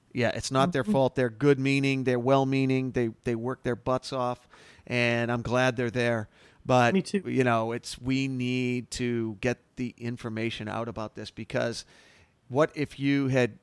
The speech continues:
Speaker 1: said yes to that person who had the white lab coat and you had had your daughter take her gallbladder out? Who knows what that would have done to her? They took my appendix out when I was seventy, in nineteen seventy-six. Um, I had stomach pain in school. By the time I got to the hospital, I,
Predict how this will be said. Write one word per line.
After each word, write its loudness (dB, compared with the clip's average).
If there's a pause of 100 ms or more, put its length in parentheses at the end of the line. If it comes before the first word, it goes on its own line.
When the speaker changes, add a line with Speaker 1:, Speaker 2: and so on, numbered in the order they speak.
(120)
Speaker 1:
said 0
yes 2
to -6
that 0
person -4
who -2
had 0
the 0
white 0
lab 4
coat 0
and -8
you -6
had -4
had -2
your -6
daughter 0
take -4
her -10
gallbladder -2
out? -2 (320)
Who -6
knows 2
what 0
that 0 (120)
would -6
have -6
done -2
to -4
her? -4 (280)
They 4
took -2
my 4
appendix 0
out 0
when -4
I -2
was -4
seventy, -2 (300)
in -2
nineteen -2
seventy-six. -4 (380)
Um, 0 (220)
I 0
had 2
stomach -2
pain -6
in -6
school. -8 (300)
By 2
the 0
time 0
I 0
got 2
to -2
the 0
hospital, -4
I, -14